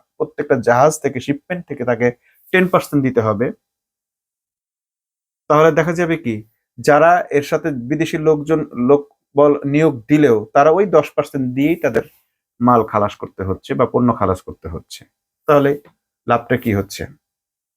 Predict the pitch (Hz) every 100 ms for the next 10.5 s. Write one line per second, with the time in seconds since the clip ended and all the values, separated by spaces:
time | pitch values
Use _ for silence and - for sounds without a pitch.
0 | _ _ _ - - 135 147 - _ _
1 | _ 165 165 202 196 - 185 - 233 226
2 | 220 220 202 214 220 156 147 120 117 -
3 | - - 71 - _ _ _ _ _ _
4 | _ _ _ _ _ _ _ _ _ -
5 | 135 151 - - 202 208 165 156 143 135
6 | 135 143 131 123 - 110 104 _ _ _
7 | - 117 123 120 104 - 92 98 - _
8 | _ - 143 139 117 - 107 110 117 113
9 | 110 151 123 90 117 113 107 - - 110
10 | - 98 82 - 78